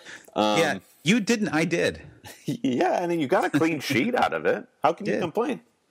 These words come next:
Speaker 2: I did.
Speaker 1: So, uh, so I decided to bring in Wayne Hennessy instead so I could get Lukaku up front. And I feel like that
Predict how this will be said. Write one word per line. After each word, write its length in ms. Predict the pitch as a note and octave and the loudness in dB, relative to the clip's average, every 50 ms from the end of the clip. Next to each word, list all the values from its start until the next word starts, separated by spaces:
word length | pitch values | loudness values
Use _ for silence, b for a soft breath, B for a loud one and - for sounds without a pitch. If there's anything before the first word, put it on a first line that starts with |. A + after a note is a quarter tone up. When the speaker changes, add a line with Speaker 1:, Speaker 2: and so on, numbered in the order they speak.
| - | -6
Speaker 2:
I 40 | A2 | 0
did. 300 | G#2 B2 A#2+ G#2 F2 E2+ B B B B B B B _ | 2 2 2 2 0 -6 B B B B B B B _
Speaker 1:
So, 220 | - - D#3+ C#3+ | 0 2 2 4
uh, 220 | D3 C#3+ C3 B2+ C3 | 4 2 0 0 -2
so 180 | - - D3 | -2 -2 -2
I 60 | C3+ B2+ | -2 -2
decided 420 | B2 B2 - F3 E3+ E3 D#3 C3+ | -2 -4 -2 0 0 0 0 -2
to 80 | A#2 G2+ | -2 -2
bring 180 | F#2+ A#2 A2+ | -2 -2 0
in 140 | G#2+ G2 F#2+ | -2 -2 -2
Wayne 220 | F#2 G2 G2+ G2 | -2 -2 -2 -4
Hennessy 440 | F2+ F#2+ G2+ F#2+ F#2 - - G#2+ G2 | -4 -6 -6 -6 -6 -6 -6 -6 -6
instead 460 | F2+ E2+ E2 - - - G#2 G2 F2 - | -6 -6 -8 -6 -2 0 0 0 -2 -2
so 140 | - G2+ F#2 | -4 -4 -4
I 60 | F2+ | -4
could 140 | F2+ F2 E2 | -4 -4 -4
get 160 | E2+ D#2 C2+ | -4 -4 -4
Lukaku 600 | E2+ F2+ E2+ - G2+ F2+ F2 F2 - E2+ D#2 C#2+ | -4 -6 -6 -4 -4 -4 -4 -4 -4 -4 -4 -6
up 100 | C#2+ - | -6 -10
front. 340 | - - E2 D#2+ D2+ D#2+ D#2+ | -10 -8 -8 -8 -8 -10 -14
And 160 | - - D#2+ | -14 -12 -12
I 60 | D#2+ | -12
feel 220 | D2+ - - G2 F2 | -10 -4 -2 -2 -2
like 160 | E2 E2 - | -2 -2 -4
that 220 | - E2+ E2+ D#2 | -4 -4 -4 -6